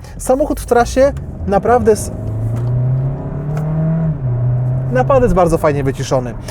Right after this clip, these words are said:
Do stu dwudziestu jest bardzo ok, przy stu czterdziestu słychać szumy wiatru. No ale z drugiej strony to samochód cały czas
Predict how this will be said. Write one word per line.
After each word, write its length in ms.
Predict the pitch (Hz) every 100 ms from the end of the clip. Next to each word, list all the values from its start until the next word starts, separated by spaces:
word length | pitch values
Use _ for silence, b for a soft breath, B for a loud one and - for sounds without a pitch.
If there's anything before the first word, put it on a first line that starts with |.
| B -
Do 120 | 262
stu 160 | 254 247
dwudziestu 440 | 254 247 240 -
jest 120 | 139
bardzo 340 | 160 226 208 220
ok, 140 | 208 214 214 B B -
przy 120 | 254
stu 160 | 247 262
czterdziestu 640 | - 233 240 233 262 269 - -
słychać 460 | - - 339 190 -
szumy 240 | 156 143
wiatru. 380 | 127 110 - 95 - - - - - - - - - - - - -
No 100 | 196
ale 100 | 202
z 40 | 190
drugiej 160 | 190
strony 200 | 170 175
to 100 | 160
samochód 420 | 143 170 156 143 123
cały 260 | 151 143
czas 280 | 135 127 -